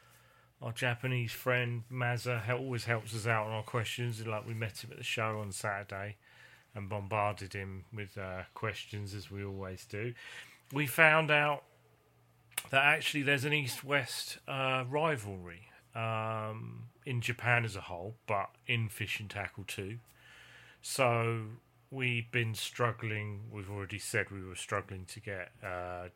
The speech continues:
O S P dice rubbers. O S P is, uh, Eastern tackle manufacturer, and we're in Osaka, which is in the, you know,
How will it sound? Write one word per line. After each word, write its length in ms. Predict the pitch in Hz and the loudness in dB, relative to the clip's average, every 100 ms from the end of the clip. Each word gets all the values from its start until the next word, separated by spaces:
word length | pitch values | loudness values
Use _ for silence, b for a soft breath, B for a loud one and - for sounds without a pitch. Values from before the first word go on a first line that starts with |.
| - | -6
O 120 | 107 | -4
S 120 | 92 | -4
P 200 | - 107 | -6 -8
dice 420 | 95 104 98 - - | -4 -2 -2 -4 -6
rubbers. 420 | 90 104 117 117 | -6 -4 -4 -4
O 160 | 113 95 | -4 -4
S 140 | 92 | -6
P 340 | - 110 101 95 | -6 -4 -4 -4
is, 220 | 92 - | -6 -4
uh, 380 | 98 90 92 92 b b b b b b | -4 -2 -4 -8 b b b b b b
Eastern 680 | - 151 123 - 135 117 110 101 | 2 4 2 0 0 2 0 -2
tackle 580 | - 120 - 113 107 95 120 | 0 0 0 -4 -4 -6 -4
manufacturer, 840 | 104 101 - 117 - - 147 151 | -2 0 2 2 2 2 2 4
and 360 | 113 113 110 107 | 2 2 -2 -2
we're 180 | 110 | 0
in 100 | 110 | 0
Osaka, 540 | 107 - 117 113 - 139 | 0 2 6 6 4 -2
which 240 | 135 113 | -2 -4
is 180 | 104 - - | -6 -6 -10
in 200 | - 104 | -8 -6
the, 120 | 101 98 _ _ | -6 -10 _ _
you 100 | |
know, 60 | 107 | -12